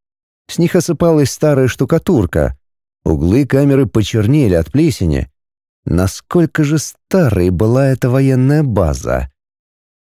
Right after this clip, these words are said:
Странник подошёл к тазу с водой и посмотрел в него. Оттуда на него взирал парень лет двадцати пяти, с большими карими глазами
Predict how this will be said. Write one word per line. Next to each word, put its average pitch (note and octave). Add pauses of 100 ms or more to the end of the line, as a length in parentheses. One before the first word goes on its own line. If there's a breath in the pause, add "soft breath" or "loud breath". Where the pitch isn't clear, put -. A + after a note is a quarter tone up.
Странник B2+
подошёл A#2
к -
тазу G#2+
с -
водой C#3
и D3+
посмотрел D3
в A#2
него. D2+ (800)
Оттуда D#3
на G2+
него A#2+
взирал A2+
парень A2
лет C#3
двадцати C3+
пяти, C#2+ (460)
с C2+
большими C3
карими C3
глазами G#2+